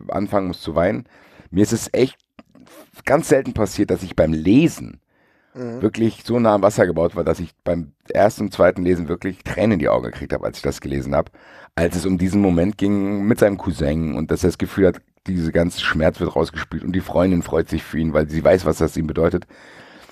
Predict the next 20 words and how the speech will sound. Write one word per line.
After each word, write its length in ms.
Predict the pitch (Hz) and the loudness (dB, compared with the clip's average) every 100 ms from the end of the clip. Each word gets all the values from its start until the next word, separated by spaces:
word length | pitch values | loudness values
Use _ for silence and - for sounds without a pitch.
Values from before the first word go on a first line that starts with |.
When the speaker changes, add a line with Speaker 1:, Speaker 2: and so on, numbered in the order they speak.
| - - | -20 -12
Speaker 1:
Ich 100 | - | -2
kann 220 | 98 139 | 2 4
da 100 | 117 | 2
kaum 260 | 107 127 | 4 2
drüber 240 | 123 113 110 | 4 4 4
sprechen, 400 | - 151 185 120 | 4 2 2 2
ohne 160 | 107 | 4
dass 200 | 92 90 | 4 2
ich 120 | - - | 0 2
wieder 200 | 95 87 | 4 4
irgendwie, 320 | 87 80 90 | 0 -4 -6
ein, 240 | 90 85 - _ _ - - | -6 -6 -12 _ _ -16 -4
ja, 300 | 90 104 92 | 2 4 4
weiß 200 | 95 - | 2 -2
ich 40 | |
nicht, 120 | 82 | -8
irgendwas 240 | 87 87 82 | -4 -4 -2
im 80 | |
Hals 180 | 87 - | -2 -2
kriege. 320 | - 80 92 | -6 -6 -6